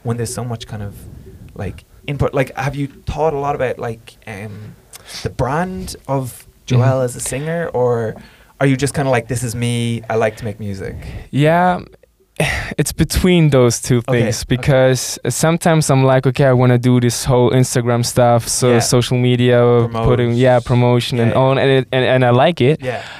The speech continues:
Speaker 2: And some days they're like, "Oh man, I don't wanna pick up my phone and
Speaker 1: Yeah,
Speaker 2: do some
Speaker 1: yeah.
Speaker 2: photos or post some things
Speaker 1: Yeah.
Speaker 2: and think about what can I write there or what can I
Speaker 1: Yeah.
Speaker 2: write there." So it's between those two things, but I think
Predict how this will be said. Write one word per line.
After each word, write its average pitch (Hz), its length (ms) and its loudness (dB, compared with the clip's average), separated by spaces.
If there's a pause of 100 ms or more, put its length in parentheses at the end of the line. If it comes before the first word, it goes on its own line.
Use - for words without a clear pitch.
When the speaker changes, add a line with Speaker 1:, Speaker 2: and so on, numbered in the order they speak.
(140)
Speaker 2:
And 123 160 4
some 151 300 2
days 151 280 4
they're 131 200 4
like, 127 280 4
"Oh 113 60 2
man, 120 340 2
I 110 120 2
don't 117 100 2
wanna 117 160 2
pick 117 280 -2
up 117 120 0
my 113 140 0
phone 107 320 0
and 101 120 2
Speaker 1:
Yeah, 135 160 2
Speaker 2:
do 123 40 4
some 113 180 2
Speaker 1:
yeah. 98 60 -2
Speaker 2:
photos 101 440 -2
or 104 120 -2
post 104 300 -2
some 104 160 -2
things 104 360 -2
Speaker 1:
Yeah. 104 80 0
Speaker 2:
and 104 140 -2
think 113 180 -2
about 107 380 2 (120)
what 110 220 0
can 113 120 2
I 104 60 2
write 104 300 0
there 113 280 4
or 98 40 2
what 101 180 -2
can 104 140 -2
I 104 40 0
Speaker 1:
Yeah. 107 40 0
Speaker 2:
write 104 200 0
there." 110 180 0 (520)
So 120 680 4 (380)
it's - 160 -2
between 143 540 2
those 123 260 2
two 123 140 0
things, 135 400 0
but 120 300 4 (100)
I 117 100 4
think 135 420 0